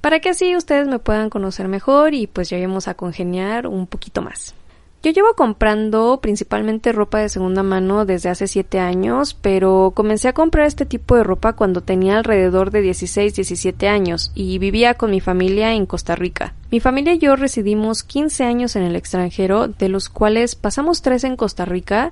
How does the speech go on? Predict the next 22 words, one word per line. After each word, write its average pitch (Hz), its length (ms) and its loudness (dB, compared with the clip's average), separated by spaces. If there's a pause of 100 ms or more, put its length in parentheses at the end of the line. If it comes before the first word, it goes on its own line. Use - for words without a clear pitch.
y 254 220 0
en 269 140 2
algún 294 200 2
momento 330 360 0
de 302 100 2
nuestras 233 400 0
vidas 220 320 -2
tuvimos 214 400 -2
que 196 100 -2
hacer 190 220 -2
recortes 196 640 -2
en 190 260 0
ciertos 190 480 -2
gastos, 247 720 2
y 208 220 -2
uno 262 180 -2
de 262 60 0
estos 226 240 -6
gastos 214 640 0
fue 190 340 0
la 170 160 -4
ropa. 196 420 -2